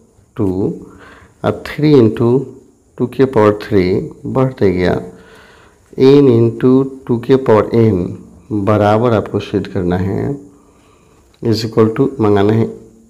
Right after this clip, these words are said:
n minus one two के power n plus one plus two, ये मंगाना है आपको। ठीक है, सिंपल की तरह मंगाना है, लिखा जाएगा। Process सब में वही है, जब n बराबर क्या करेंगे, वन,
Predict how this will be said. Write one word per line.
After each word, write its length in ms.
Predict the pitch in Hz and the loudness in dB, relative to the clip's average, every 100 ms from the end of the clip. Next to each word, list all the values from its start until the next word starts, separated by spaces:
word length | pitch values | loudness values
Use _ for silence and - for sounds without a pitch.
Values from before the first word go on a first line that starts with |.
| _ - 139 | _ -12 0
n 240 | 131 135 | 4 6
minus 560 | 123 110 107 107 - 113 | 6 4 2 0 -6 -4
one 440 | 101 95 95 131 156 - - _ _ _ _ _ _ _ _ _ _ _ _ _ _ _ _ _ | 0 0 0 -2 -6 -12 -20 _ _ _ _ _ _ _ _ _ _ _ _ _ _ _ _ _
two 100 | 131 | -4
के 200 | 123 147 | -2 0
power 360 | 143 117 110 - | 2 4 2 2
n 220 | 131 127 | 2 4
plus 440 | 131 113 107 - 107 | 2 0 -2 -2 -4
one 340 | 92 90 110 151 - _ _ _ _ 160 | -2 0 -2 -6 -14 _ _ _ _ -2
plus 100 | 151 147 | -2 -4
two, 160 | - - | -8 -4
ये 120 | 98 | -2
मंगाना 320 | 85 87 - | -2 -4 -6
है 60 | - | -8
आपको। 240 | - - | -10 -16
ठीक 280 | - - 156 | -12 -4 -2
है, 220 | - - - - _ _ _ _ _ _ _ _ _ - | -2 -4 -18 -20 _ _ _ _ _ _ _ _ _ -10
सिंपल 380 | - 143 143 139 | 2 4 4 0
की 120 | 143 | -2
तरह 140 | - | -4
मंगाना 320 | 135 135 131 127 | -2 0 2 0
है, 280 | 131 143 - _ _ 120 | -2 -6 -12 _ _ -6
लिखा 220 | 117 127 | 0 2
जाएगा। 360 | 107 98 120 - - - - _ - | 2 0 -2 -6 -12 -20 -20 _ 2
Process 400 | 156 156 180 - | 2 2 -2 0
सब 100 | 151 | 2
में 160 | 143 | 4
वही 180 | 127 117 | 2 2
है, 320 | 104 - - | -2 -4 -6
जब 320 | 120 117 113 | 0 0 0
n 220 | 131 139 139 | -2 0 2
बराबर 380 | 123 110 113 | 2 2 2
क्या 160 | 113 127 | 0 -2
करेंगे, 260 | 131 135 151 | 0 2 2
वन, 320 | 92 87 | 2 0